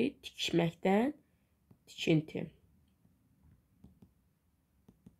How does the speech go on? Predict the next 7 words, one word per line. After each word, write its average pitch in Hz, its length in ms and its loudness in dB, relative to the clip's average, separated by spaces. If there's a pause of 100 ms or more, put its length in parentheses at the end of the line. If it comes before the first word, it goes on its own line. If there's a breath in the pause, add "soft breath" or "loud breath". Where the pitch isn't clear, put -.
(880)
Çox 247 240 2
mərtəbə, 175 400 0
çox 254 320 -2
sözünə 185 240 0
iki 233 300 -2
müxtəlif 190 340 -6
sözü. 185 180 -4